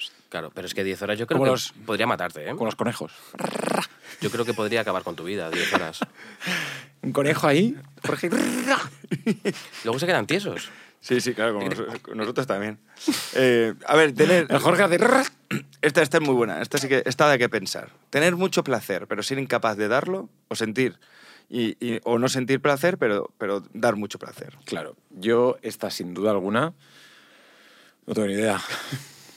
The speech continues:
Speaker 1: Yo la de dar placer.
Speaker 3: Eh, bueno.
Speaker 2: ¿Y tú nunca sentir
Speaker 3: ¿Y tú
Speaker 2: placer?
Speaker 3: nunca nada?
Speaker 1: Es que el hecho de ver, o sea, quiero decir, pero es que
Speaker 3: Pero eso ya es un placer.
Speaker 1: No, pero es placer visual, coño.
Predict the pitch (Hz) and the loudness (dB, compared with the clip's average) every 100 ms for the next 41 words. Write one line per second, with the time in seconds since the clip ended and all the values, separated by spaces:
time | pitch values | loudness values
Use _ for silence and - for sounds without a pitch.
0 | - - - 107 104 107 110 98 90 90 | -20 -20 -18 -6 -2 0 0 -2 -4 -10
1 | 85 92 104 - _ _ _ _ _ 90 | -12 -8 -10 -10 _ _ _ _ _ -12
2 | - _ 78 110 - 123 131 151 151 131 | -12 _ -12 -12 -6 -2 0 -2 0 -2
3 | 135 127 131 147 151 139 120 98 - _ | 0 0 2 2 4 4 4 0 -6 _
4 | - _ - - 127 - 139 131 135 151 | -20 _ -20 -8 -6 -4 -2 -2 -2 -2
5 | 151 135 147 143 - 98 92 90 104 87 | -2 -2 -4 -6 -8 -6 -8 -6 -8 -8
6 | 85 98 - 104 113 117 120 120 135 110 | -8 -10 -8 -4 0 4 4 4 2 2
7 | 147 147 120 120 98 - 87 104 110 - | 2 2 2 0 -2 -6 -6 -6 -6 -6
8 | 101 120 95 123 85 | -6 -6 -6 -8 -10